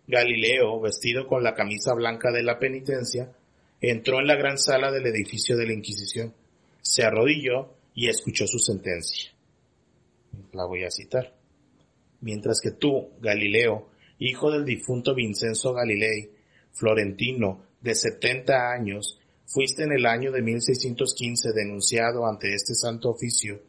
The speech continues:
por sostener como verdadera la falsa doctrina, y para que sean más cautelosos en el futuro y un ejemplo para que otros se abstengan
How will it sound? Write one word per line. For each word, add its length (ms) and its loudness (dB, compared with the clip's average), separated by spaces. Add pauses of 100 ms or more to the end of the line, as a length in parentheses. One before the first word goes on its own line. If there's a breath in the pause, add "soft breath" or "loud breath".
(360 soft breath)
por 180 2
sostener 580 0
como 320 0
verdadera 540 4
la 140 2
falsa 340 -2
doctrina, 640 -4 (1500)
y 100 0
para 260 2
que 80 -6
sean 220 0
más 180 2
cautelosos 680 2
en 80 0
el 100 -2
futuro 720 0
y 100 -4
un 140 -2
ejemplo 480 0
para 220 2
que 120 0
otros 340 0
se 60 0
abstengan 680 -2